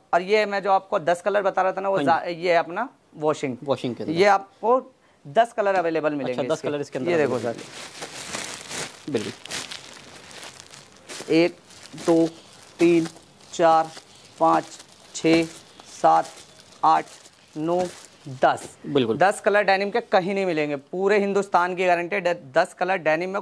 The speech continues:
Speaker 1: कोई नहीं देगा आपको।
Speaker 2: अच्छा।
Speaker 1: कलेक्शन दिखाता हूँ, जो फैंसी क्लासिक प्रीमियम रेंज है। ठीक है सर?
Speaker 2: बिल्कुल, ये देखिए।
Speaker 1: ये देखो सर, ये सारा इंपोर्टेड है सर, वन साइड प्रिंटेड, वन साइड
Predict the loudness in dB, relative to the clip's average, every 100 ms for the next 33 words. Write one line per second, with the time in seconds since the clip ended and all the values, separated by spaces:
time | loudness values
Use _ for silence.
0 | -6 0 2 2 2 0 0 -2 -4 -6
1 | -6 -4 0 0 -2 -4 -2 -2 -2 -6
2 | 0 -2 -2 -8 -6 -2 -2 -2 -2 -4
3 | -8 -12 -20 -20 -20 -4 2 2 2 -2
4 | 0 0 -2 -6 -2 2 4 2 -2 -8
5 | -10 _ _ _ _ -2 2 4 2 -2
6 | -2 0 2 2 0 -4 -4 -4 -2 0
7 | -2 -2 -4 -2 0 0 2 0